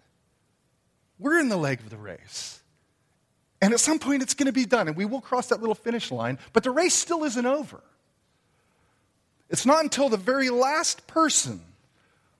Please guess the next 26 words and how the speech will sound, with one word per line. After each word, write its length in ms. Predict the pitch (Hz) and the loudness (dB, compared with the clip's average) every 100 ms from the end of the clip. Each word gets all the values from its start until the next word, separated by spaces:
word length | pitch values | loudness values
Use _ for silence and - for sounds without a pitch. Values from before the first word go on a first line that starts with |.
| _ | _
the 100 | - | -8
very 260 | 180 285 269 | 0 2 4
last 520 | 233 247 311 339 - | 2 4 4 4 0
one 260 | 254 294 254 | 2 4 4
that 100 | 202 | 2
God 260 | 214 214 | 4 4
says, 220 | - 208 190 | 2 -2 0
"You're 120 | 220 | 0
mine," 440 | 214 240 226 175 | 2 4 4 2
crosses 500 | 156 240 240 247 208 | 2 4 4 2 0
over 220 | 233 226 | 2 2
that 220 | 214 214 - | 2 2 2
finish 280 | 233 220 | -2 -2
line 240 | 190 170 175 | 0 0 0
that 120 | 175 | -2
the 80 | 175 | -4
race 280 | 165 175 - | -2 -2 -4
is 140 | 143 | -2
over. 400 | 165 170 110 76 - _ _ _ _ _ _ _ - - | 0 0 -6 -14 -18 _ _ _ _ _ _ _ -20 2
And 200 | 185 202 | 4 6
once 220 | 302 359 | 4 4
that 260 | 349 320 269 | 4 4 6
race 320 | 262 285 - | 4 4 0
is 120 | 180 | 2
over, 500 | 214 254 226 135 - - _ _ _ _ _ _ _ _ _ _ _ _ _ _ _ | 6 6 4 -4 -6 -14 _ _ _ _ _ _ _ _ _ _ _ _ _ _ _
then 480 | 131 151 294 240 | 4 8 10 8